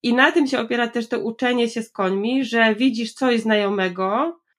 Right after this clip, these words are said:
ale jednocześnie w takim kontekście trochę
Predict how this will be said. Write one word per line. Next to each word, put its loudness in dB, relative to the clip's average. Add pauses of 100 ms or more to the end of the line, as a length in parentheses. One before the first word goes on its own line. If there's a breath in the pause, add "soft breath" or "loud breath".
(140)
ale 4
jednocześnie -4
w -6
takim -4
kontekście 0
trochę 0